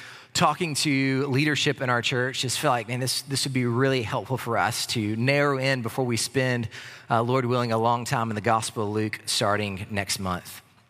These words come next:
So why First Corinthians? Again, if you're familiar with this letter, you know this is a church that had all kinds of problems. And to be honest, uh, over seven years of being a pastor here,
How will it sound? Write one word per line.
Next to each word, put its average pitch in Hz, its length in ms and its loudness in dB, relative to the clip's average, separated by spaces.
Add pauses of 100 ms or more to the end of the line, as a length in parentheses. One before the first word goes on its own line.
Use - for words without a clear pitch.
(460)
So 165 140 4
why 151 220 4
First 170 240 -2
Corinthians? 170 640 0 (840)
Again, 120 140 2
if 104 120 -2
you're 131 80 2
familiar 147 460 2
with 147 80 0
this 151 160 -2
letter, 151 160 2
you 151 80 -4
know 135 100 0
this 135 200 -2
is - 40 -2
a 127 60 -2
church 151 340 0
that 135 80 2
had 127 80 2
all 139 320 2
kinds 131 440 -2
of 117 100 -8
problems. 110 560 -2
And 147 60 2
to 147 40 2
be 156 80 2
honest, 180 560 2
uh, 120 240 2
over 143 240 0
seven 147 300 0
years 143 180 -2
of 135 60 -2
being 135 160 0
a 120 40 -2
pastor 131 360 0
here, 151 260 0